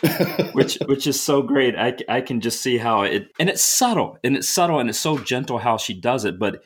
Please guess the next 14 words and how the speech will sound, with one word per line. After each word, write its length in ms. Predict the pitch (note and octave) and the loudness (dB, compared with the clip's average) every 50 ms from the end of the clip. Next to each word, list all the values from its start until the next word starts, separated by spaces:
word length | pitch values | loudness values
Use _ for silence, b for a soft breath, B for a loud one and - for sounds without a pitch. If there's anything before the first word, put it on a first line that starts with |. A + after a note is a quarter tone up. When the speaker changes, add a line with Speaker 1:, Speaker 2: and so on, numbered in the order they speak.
| b b - | b b -4
Speaker 2:
it 80 | A#2+ A#2 | -2 0
allows 580 | A#2 A2 A2 A2+ B2 B2+ C3 C3 A#2+ G2 F#2 | 0 2 4 4 4 6 6 4 2 0 -2
you 540 | G#2 A2 A#2 A#2 G#2+ F#2+ F#2 F#2 F#2+ F#2 F#2+ - _ _ _ - | -2 0 2 2 2 2 2 0 -2 -4 -6 -10 _ _ _ -14
to 120 | - G#2+ | -10 -6
not 300 | G2 F#2+ G2 F#2+ F#2+ - | -4 -2 0 0 0 0
have 220 | - G#2 F#2+ - - | 0 -2 -4 -4 -4
to 80 | - | -8
worry 320 | F2 E2 F#2 F#2 F2+ F2 F2 | -8 -6 -6 -4 -4 -4 -6
about 280 | D#2+ D2 E2+ F2 - | -4 -4 -6 -6 -4
that 240 | - E2 E2+ - E2 | -6 -8 -8 -8 -8
one 160 | E2 F2 F2+ | -10 -10 -10
thing 360 | E2+ - - - A2 - - - _ _ | -10 -10 -12 -10 -10 -10 -14 -16 _ _
of 100 | - - | -14 -6
always 680 | G2+ F#2 F#2 F#2 F#2 F#2+ F2+ F2+ F#2 F2+ - - - | -4 -4 -4 -2 -4 -4 -4 -4 -4 -4 -6 -8 -8